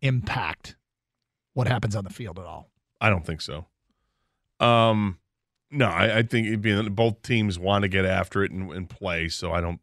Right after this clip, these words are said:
Speaker 2: think, you know, there's any more, either team is any more anxious than the other one to play and having it, you know, wait that long to actually get onto the field. I don't think it matters. The weather's supposed to be fine.
Speaker 1: Yeah, they've had some games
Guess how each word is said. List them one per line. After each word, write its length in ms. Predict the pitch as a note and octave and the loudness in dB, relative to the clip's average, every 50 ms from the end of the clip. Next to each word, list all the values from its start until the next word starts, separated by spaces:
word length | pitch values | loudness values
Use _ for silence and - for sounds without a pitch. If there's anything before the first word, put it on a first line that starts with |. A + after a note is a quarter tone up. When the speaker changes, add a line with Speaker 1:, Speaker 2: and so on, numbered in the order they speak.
| _ _ | _ _
Speaker 2:
think, 180 | F#2 E2+ - _ | -18 -18 -16 _
you 80 | - E2 | -16 -14
know, 60 | D#2 | -12
there's 280 | D2+ D#2 D#2 D2+ - - | -12 -12 -12 -12 -12 -12
any 140 | E2 E2+ D#2+ | -12 -12 -10
more, 300 | D#2+ E2 E2 D#2+ A#1+ G1+ - - F#2 - - - G2 G2 - - | -8 -8 -8 -8 -8 -12 -16 -20 -20 -20 -20 -18 -18 -18 -14 -6
either 220 | F2 F#2 F2+ F2 | -4 -4 -4 -4
team 240 | E2+ - G2 F#2 E2+ | -4 -6 -6 -6 -6
is 100 | D#2 E2 | -6 -8
any 120 | F2 F2 | -8 -8
more 220 | E2+ E2 E2 E2+ - | -8 -8 -8 -8 -6
anxious 400 | E2 E2+ E2 E2+ - F2+ - - | -6 -6 -6 -4 -6 -6 -6 -6
than 80 | F2 | -8
the 100 | D#2+ D#2+ | -6 -4
other 140 | E2+ E2+ E2 | -4 -4 -4
one 200 | D#2 D#2+ D#2+ D#2+ | -4 -6 -8 -8
to 60 | D#2 | -10
play 380 | - - F#2 F2+ E2+ D#2+ D#2 D#2 | -10 -8 -6 -6 -6 -6 -8 -10
and 120 | D#2 D#2+ | -12 -10
having 280 | D#2+ E2 D#2 D#2+ D#2+ D#2 | -10 -8 -8 -8 -10 -14
it, 120 | D2+ D2+ _ _ _ _ _ _ _ _ _ _ _ _ _ _ _ _ _ - | -16 -20 _ _ _ _ _ _ _ _ _ _ _ _ _ _ _ _ _ -12
you 80 | - | -10
know, 220 | D2+ D2+ D2+ C2+ B1 E2 | -10 -8 -10 -12 -12 -6
wait 280 | F2+ F#2 F2+ - - | -4 -4 -4 -4 -4
that 200 | - F2 D2+ - | -4 -4 -4 -4
long 380 | - F2 E2+ E2+ F2+ F#2+ F#2+ E2+ | -6 -4 -2 2 2 2 2 0
to 100 | - E2 | -2 -4
actually 300 | D#2+ D#2 E2+ - - E2+ | -6 -6 -6 -6 -8 -8
get 160 | D2+ E2+ E2 | -8 -6 -6
onto 220 | E2 E2+ E2+ - - | -6 -6 -6 -8 -10
the 60 | F2 | -12
field. 340 | - - G2 F#2+ F#2+ F#2+ - - _ _ _ _ _ _ _ _ _ | -8 -6 -4 -2 -2 -4 -6 -10 _ _ _ _ _ _ _ _ _
I 60 | - | 2
don't 100 | A#2 A#2 | 4 4
think 120 | G#2+ G#2+ G2 | 4 4 4
it 40 | F#2 | 2
matters. 480 | F2 D#2+ E2 E2 E2+ E2+ D#2+ - - - _ _ _ _ _ _ _ _ _ _ _ _ - - _ _ _ _ _ _ - | 2 0 0 0 -2 -2 -4 -6 -10 -14 _ _ _ _ _ _ _ _ _ _ _ _ -20 -20 _ _ _ _ _ _ -8
The 80 | G2+ | -2
weather's 240 | F#2+ A2+ A2+ A2 G2 | 0 2 2 2 2
supposed 240 | - - A2 F#2+ - | 0 -2 -4 -4 -2
to 60 | - | -4
be 40 | F2+ | -6
fine. 420 | - - F#2+ F2 F2 F2+ F2+ F2 - | -4 -4 -4 -4 -4 -6 -8 -6 -2
Speaker 1:
Yeah, 240 | E3+ D#3+ D#3+ D3+ C#3+ | 0 0 2 2 2
they've 120 | D3 D#3 | 0 0
had 160 | D#3+ G3 A#3 F#3 | 0 0 0 0
some 160 | F#3+ F#3+ E3+ | -2 0 0
games 540 | D3+ D#3 D#3 D3+ D3+ D3 - - - - | 0 0 0 0 0 -2 -2 -4 -8 -14